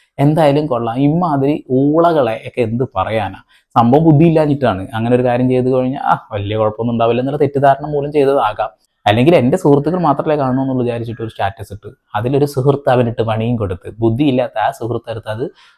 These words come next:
മാധ്യമങ്ങൾക്കും കൊടുത്തു. ഒരു ബോധവും ഇല്ലാതെ, അത് ചെക്കും കൂടി ചെയ്യാതെ എല്ലാ ചാനൽസും അതത് സംപ്രേഷണം ചെയ്തു. ഇപ്പം ന്യായീകരണമായിട്ട് വന്നിക്കുക. ഒരു മൃഗത്തിൻ്റെ വിഷയമായതുകൊണ്ട് കുഴപ്പമില്ല, മനുഷ്യന്മാരുടെ വിഷയമാണെങ്കിൽ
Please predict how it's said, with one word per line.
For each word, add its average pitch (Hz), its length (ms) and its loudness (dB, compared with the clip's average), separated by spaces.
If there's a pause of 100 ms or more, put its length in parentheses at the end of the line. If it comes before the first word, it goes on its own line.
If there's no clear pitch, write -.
(120)
മാധ്യമങ്ങൾക്കും 113 680 2
കൊടുത്തു. 104 260 -4 (380)
ഒരു 151 200 6
ബോധവും 131 340 6
ഇല്ലാതെ, 113 340 -2
അത് 120 80 -2 (100)
ചെക്കും 127 340 0
കൂടി 175 240 4
ചെയ്യാതെ 107 380 -2 (220)
എല്ലാ 107 240 2 (140)
ചാനൽസും 107 520 -2 (100)
അതത് 113 300 -6
സംപ്രേഷണം 98 480 -10
ചെയ്തു. 92 180 -12 (180)
ഇപ്പം 127 220 -6
ന്യായീകരണമായിട്ട് 110 580 -2
വന്നിക്കുക. 101 260 -10 (300)
ഒരു 127 180 6
മൃഗത്തിൻ്റെ 131 460 2
വിഷയമായതുകൊണ്ട് 135 720 2
കുഴപ്പമില്ല, 110 420 0 (120)
മനുഷ്യന്മാരുടെ 135 580 -4
വിഷയമാണെങ്കിൽ 127 440 -2